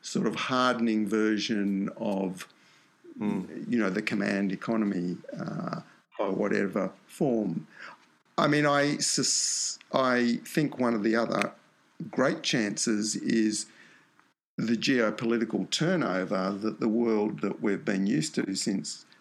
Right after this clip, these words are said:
Speaker 1: nineteen forty-five has got a very high <laughs> chance of fracturing, and quite a possibility that, you know, China, uh,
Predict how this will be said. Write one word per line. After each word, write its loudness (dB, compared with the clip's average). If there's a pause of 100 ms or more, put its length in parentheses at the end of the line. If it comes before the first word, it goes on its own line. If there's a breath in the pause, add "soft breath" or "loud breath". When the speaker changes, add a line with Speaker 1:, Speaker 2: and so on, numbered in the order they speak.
(100)
Speaker 1:
nineteen 0
forty-five -2 (300 loud breath)
has -2
got 2
a 2
very 0
high 0
<laughs> 0
chance 0 (400 loud breath)
of -2 (360 loud breath)
fracturing, 0
and -2
quite 0
a 0
possibility 0
that, -2 (480 soft breath)
you 0
know, 2 (180)
China, 0 (500 loud breath)
uh, -2